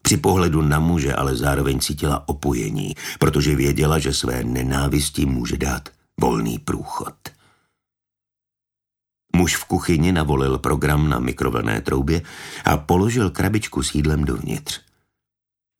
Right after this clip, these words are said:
Ozvalo se pípnutí a digitální odpočítávání začalo.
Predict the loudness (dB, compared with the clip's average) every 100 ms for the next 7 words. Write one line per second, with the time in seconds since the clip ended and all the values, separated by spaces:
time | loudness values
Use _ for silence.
0 | 0 2 2 2 0 -4 0 0 2 -2
1 | 0 -4 -4 -8 _ _ _ _ _ _
2 | 0 0 2 2 2 0 0 0 0 -2
3 | -4 -6 -4 -4 -4 -4 0 0 0 0
4 | -2 -4 -4 -6 -8 -8 -8 -8 -10